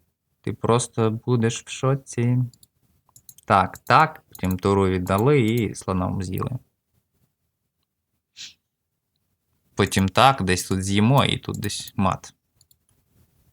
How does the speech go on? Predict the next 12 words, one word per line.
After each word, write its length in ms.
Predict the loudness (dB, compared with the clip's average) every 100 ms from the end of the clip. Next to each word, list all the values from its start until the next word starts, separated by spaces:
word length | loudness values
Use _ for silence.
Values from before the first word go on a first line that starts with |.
| _ _ _ _
На 200 | 0 0
H 160 | 0 -2
один 220 | -2 -2
цьому 280 | -2 -4 -4
королю 440 | -2 0 0 0 0
з 60 |
Ж 160 | 0 -2
два. 260 | -2 -6 -12 -20 -20 _ _ _ _ _ _ _ _ _ _ _ _ _ _ _
Ну, 140 | -6 -4
це 140 | -4
все, 220 | -4 -2 -4
звісно, 480 | -2 -4 -4 -8